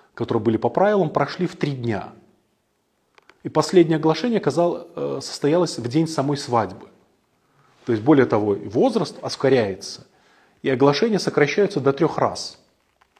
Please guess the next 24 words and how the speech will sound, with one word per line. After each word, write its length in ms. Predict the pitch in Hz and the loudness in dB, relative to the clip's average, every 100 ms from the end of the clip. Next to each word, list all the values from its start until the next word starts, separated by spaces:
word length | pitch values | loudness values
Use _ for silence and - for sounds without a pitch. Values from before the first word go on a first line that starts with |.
| _ _ - | _ _ -2
Тоже 220 | 160 156 | 0 2
вот 160 | 131 117 | 2 4
загадка, 560 | 139 131 143 110 - - | 4 8 8 6 -2 -12
что 380 | - - 165 | -4 4 6
это, 220 | 117 - - | 6 2 -4
почему, 480 | - - 180 170 | -2 0 0 0
куда, 320 | - 139 139 160 | -2 -2 4 4
откуда 340 | 160 202 170 | 2 -2 0
эта 160 | 165 170 | 0 -2
спешка. 560 | - 160 110 - - - - - - - - - | -6 -2 -2 -4 -10 -20 -20 -20 -20 -20 -14 0
Вот. 300 | 127 113 - | 2 2 -2
И 80 | |
дальше 580 | 127 170 208 - 196 175 147 | 2 4 4 4 6 8 6
здесь 180 | 180 | 2
написано, 340 | 170 208 185 160 | 0 -2 -2 -4
что 140 | - | -4
сразу 360 | 147 180 180 170 | 2 4 4 2
же, 120 | 139 | -8
что 180 | - 147 | -2 2
она 160 | 175 | 2
дочь 300 | 170 170 170 | 2 0 0
священника, 640 | - 147 - 156 110 92 - | -6 -6 -2 -2 -2 -8 -12
почившего 540 | - 107 175 143 127 | -12 -10 -8 -8 -8
священника, 840 | 110 - - - 104 127 170 247 | -8 -10 -10 -8 -8 -6 -4 -4